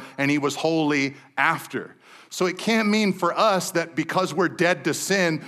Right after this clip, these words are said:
we are somehow, we used to be unholy, but now we are.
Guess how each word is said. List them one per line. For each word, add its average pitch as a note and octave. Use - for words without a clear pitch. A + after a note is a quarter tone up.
we F3
are E3+
somehow, D#3+
we A#2+
used D3
to G3
be F#3+
unholy, D3
but D#3
now D#3
we D3
are. B2+